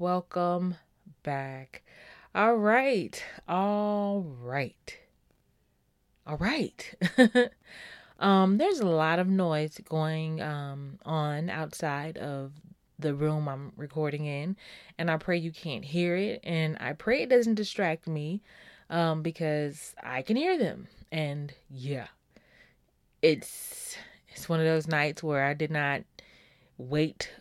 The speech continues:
for, uh, my little girl to go to sleep, so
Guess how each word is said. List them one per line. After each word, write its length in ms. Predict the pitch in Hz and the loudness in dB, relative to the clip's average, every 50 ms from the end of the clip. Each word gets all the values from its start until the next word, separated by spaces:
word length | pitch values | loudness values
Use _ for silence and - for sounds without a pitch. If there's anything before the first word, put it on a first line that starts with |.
| _ - | _ -10
for, 580 | - - 175 170 165 160 156 143 139 - - - - | -2 2 4 4 6 4 4 2 0 -2 -4 -8 -10
uh, 240 | 151 143 131 123 131 | -8 -8 -6 -6 -4
my 100 | 135 139 | -2 -2
little 260 | 143 143 156 151 151 | 0 2 2 2 2
girl 200 | 151 151 151 151 | 2 2 2 2
to 80 | 151 151 | 2 0
go 140 | - 156 147 | 0 -2 -2
to 100 | 147 156 | -2 -6
sleep, 480 | - - - 202 208 202 - - - - | -8 -4 -2 0 0 -2 -4 -8 -12 -8
so 680 | - - 175 156 147 143 143 139 143 147 151 - - | -2 0 2 2 2 2 0 -2 -4 -6 -8 -12 -14